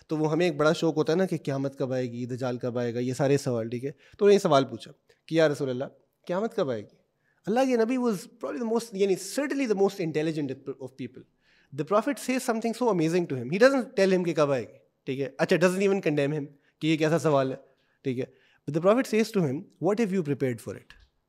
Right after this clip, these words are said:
तो आप सोचो ना कि you're asking the Lord, कब आएगी, अल्लाह के नबी आपको काउंटर क्वेश्चन करते हैं, तो वो सहाबी अचानक, he, he stunned, क्या है, ये तो मेरे पे सवाल आ गया।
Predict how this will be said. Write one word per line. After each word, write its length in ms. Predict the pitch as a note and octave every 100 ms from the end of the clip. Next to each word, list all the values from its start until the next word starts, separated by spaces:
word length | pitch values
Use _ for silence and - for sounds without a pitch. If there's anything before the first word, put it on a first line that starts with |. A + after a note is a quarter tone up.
| _ _ _ _ _ _ -
तो 60 |
आप 80 | E3
सोचो 200 | F#3 G#3+
ना 80 | A#3+
कि 120 | G#3 F#3
you're 180 | F#3 E3
asking 240 | F#3 - A#3
the 60 |
Lord, 120 | G#3 G#3
कब 120 | G#3+
आएगी, 220 | G#3+ G3+
अल्लाह 200 | G#3 G#3
के 100 | G#3
नबी 180 | G3 G3 G3+
आपको 180 | G3 G3
काउंटर 320 | E3 E3 G#3
क्वेश्चन 360 | G3 F#3+ G#3 F#3+
करते 180 | F#3
हैं, 60 | G3+
तो 60 | F#3+
वो 80 |
सहाबी 360 | F#3 E3 D#3+ G3+
अचानक, 380 | F3+ E3 F3 E3+ -
he, 60 | C3+
he 120 | A#2+ A#2
stunned, 280 | A3+ C#4 C#4
क्या 120 | D#3+
है, 60 | D3+
ये 420 | - - - C3+
तो 100 | D3+ B2 C3
मेरे 160 | D3+ F#3+
पे 200 | G3+ F#3
सवाल 320 | G3+ F#3 F3
आ 60 | D#3
गया। 160 | C#3